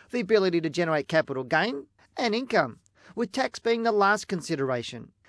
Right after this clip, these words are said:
An investment that has tax included to make it appear attractive suggests that the investment may not be as good as it should be. I would never consider buying an investment property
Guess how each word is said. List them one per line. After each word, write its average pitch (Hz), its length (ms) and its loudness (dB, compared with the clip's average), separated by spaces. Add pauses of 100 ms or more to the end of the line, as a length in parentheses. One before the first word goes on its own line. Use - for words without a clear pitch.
An 220 140 -4
investment 233 480 -4
that 208 100 2
has 175 140 0
tax 190 320 -4
included 190 580 -4
to 208 120 -6
make 175 260 -4
it 151 80 0
appear 143 280 -2
attractive 170 600 -4 (180)
suggests 220 400 0
that 196 140 -6
the 233 100 -2
investment 233 420 -2
may 220 140 0
not 196 300 0
be 139 100 -2
as 131 100 -6
good 160 220 -2
as 147 140 -2
it 185 100 -4
should 214 240 0
be. 147 260 0 (240)
I 226 120 4
would 233 160 2
never 233 280 -2
consider 180 380 -2
buying 156 280 2
an 139 100 -2
investment 208 420 -2
property 139 540 -4